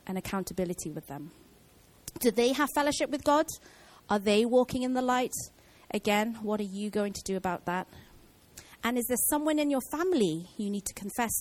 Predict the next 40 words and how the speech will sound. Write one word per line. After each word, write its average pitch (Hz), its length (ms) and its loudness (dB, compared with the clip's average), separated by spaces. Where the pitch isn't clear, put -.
to 175 240 -4
and 190 160 -8
say 202 140 -4
sorry 196 340 0
to 165 180 -4
and - 120 -8
seek - 260 -8
reconciliation? 180 960 -6
And 196 100 -8
be 190 80 -4
like, 175 120 -4
"I'm 185 120 -4
sorry, 190 540 0
I'm 185 140 -8
sorry, 185 480 -2
um, 165 400 -4
Mum, 175 400 -2
for 180 80 -4
not, 170 260 -4
um, 165 400 -4
doing 175 400 -4
X, - 180 -10
Y, 170 120 -6
Z. 170 260 -4
I'm 170 160 -4
sorry 175 360 -2
that 156 220 -6
I, 170 280 -4
you 190 160 -8
know, 160 160 -6
I've 170 100 -4
not 180 240 -4
been 175 160 -6
putting 180 420 -6
my 170 200 -8
time, 190 360 -4
you 196 100 -4
know, 175 100 -2
putting 190 320 -6
effort - 300 -8